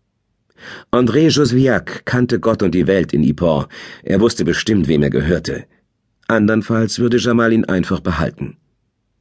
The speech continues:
Während er weiterlief, strich er behutsam über den Stoff.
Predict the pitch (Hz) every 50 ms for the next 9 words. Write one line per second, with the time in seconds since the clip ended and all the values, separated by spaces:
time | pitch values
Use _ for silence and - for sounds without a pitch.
0 | _ _ - - 92 110 120 120 127 139 110 107 95 90 - 110 101 95 117 131
1 | - - - - - - - - - - - 175 180 180 - 123 117 90 107 95
2 | 92 113 117 117 - - 104 101 92 92 104 92 98 98 - - - 107 82 -
3 | - - - -